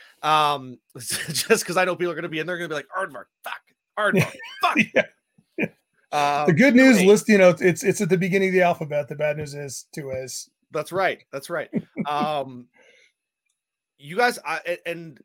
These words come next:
Speaker 1: and to be completely honest, I mean, like, I didn't know, I, I'd heard about you. I'd never done a deep dive into what you guys did until you and I really got connected.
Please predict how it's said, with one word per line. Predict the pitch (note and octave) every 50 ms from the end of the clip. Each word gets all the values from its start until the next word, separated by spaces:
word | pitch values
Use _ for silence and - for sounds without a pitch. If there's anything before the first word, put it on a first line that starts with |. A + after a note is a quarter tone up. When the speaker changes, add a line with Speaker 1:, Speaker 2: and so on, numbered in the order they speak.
| _ -
Speaker 1:
and | C#3+ D3+ C#3 B2
to | -
be | D3 D3
completely | - C#3+ C3+ C#3 F3 G3+ G#3+ F#3 D3+ C3+
honest, | C3+ D#3 E3+ D#3 C3 A2+ - - -
I | B2+ C3
mean, | C#3 C3+ C3 A#2+
like, | A#2+ A#2+ A2+ G#2+
I | A2+ C3+ D#3
didn't | D#3+ E3+ E3 D#3 D3
know, | D3 D3 C#3 -
I, | B2+ C#3+ C3 -
I'd | B2+ C3 B2+ A#2+ G2+
heard | A#2 - D#3+ E3+
about | F3+ E3 D#3+ D#3+ -
you. | F3 E3
I'd | C3+ A#2+ A2
never | B2+ C3+ B2 C3
done | B2 G#2+ C3 A#2+
a | A2 G2+
deep | G2+ C3+ C#3 C3 -
dive | C3+ B2 B2 B2+ B2
into | A#2+ G#2 - - G#2
what | G2 G#2+ C3+ C3+ - A#2
you | A#2+ A#2+ A#2
guys | A#2+ A2 A2 G#2
did | G#2+ C#3 C#3 B2
until | A2 G#2 - A2+ A2
you | G#2+ A2 A#2+ B2
and | A#2
I | A2
really | A2 G#2+ A2+ A2+ A#2
got | G#2+ A2+ G2 -
connected. | - A2+ A#2+ C#3 E3+ - A2 G2 F#2